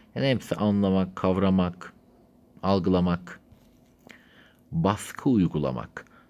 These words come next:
Suppress. Press zaten basınç falan demek. Suppress, oppress. Maltreat, kötü davranmak. Torture, işkence etmek. Biraz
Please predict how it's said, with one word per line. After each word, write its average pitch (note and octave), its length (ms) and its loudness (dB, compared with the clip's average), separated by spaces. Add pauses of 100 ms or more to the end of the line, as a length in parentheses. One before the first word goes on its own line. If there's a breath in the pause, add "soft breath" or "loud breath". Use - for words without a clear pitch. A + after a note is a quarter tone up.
(140 soft breath)
Suppress. - 680 0
Press - 280 2
zaten F#2+ 440 -2 (420 soft breath)
basınç - 640 -4
falan D#2+ 360 -4
demek. C2 280 -10
Suppress, - 600 2
oppress. F2+ 720 0 (1080 soft breath)
Maltreat, G#2+ 720 4 (120)
kötü G2+ 300 -4
davranmak. C2 840 2 (640 soft breath)
Torture, G2 640 2
işkence E2+ 640 0
etmek. - 580 -8 (100)
Biraz C#2+ 260 -8